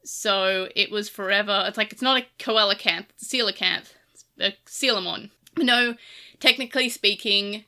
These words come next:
Koalamon is official. It's just the way that they chose to pronounce it. So, eh. It's like, it, it's, it's cor-, it, yes, I know what you're saying. It is Miko mode, but it's also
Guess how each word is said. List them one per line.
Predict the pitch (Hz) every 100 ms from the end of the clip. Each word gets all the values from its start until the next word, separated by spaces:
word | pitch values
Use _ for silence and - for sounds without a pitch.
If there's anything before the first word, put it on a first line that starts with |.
| -
Koalamon | 220 196 190 185 180 180
is | - 104 -
official. | - 196 190 190 185 208 - - -
It's | 311 302
just | - 311 - _ _
the | 262 277
way | 226 196
that | 180
they | 175
chose | - 226 -
to | 196
pronounce | 214 202 202 -
it. | 208 - - _ _
So, | - 208 196 202 196 208 _
eh. | - 311 311 320 - - _ _ _ _ _
It's | 269 -
like, | 269 262
it, | 277 247
it's, | 269 -
it's | 311 277 -
cor-, | - 302
it, | 269
yes, | 240 311 -
I | 226
know | 233
what | 240
you're | 233
saying. | - 196 233 269 277 _
It | - 220
is | 220 214 - _ _
Miko | 220 233 294
mode, | 311 339 349 _
but | 240
it's | 226
also | - 220 226 240 220 220 214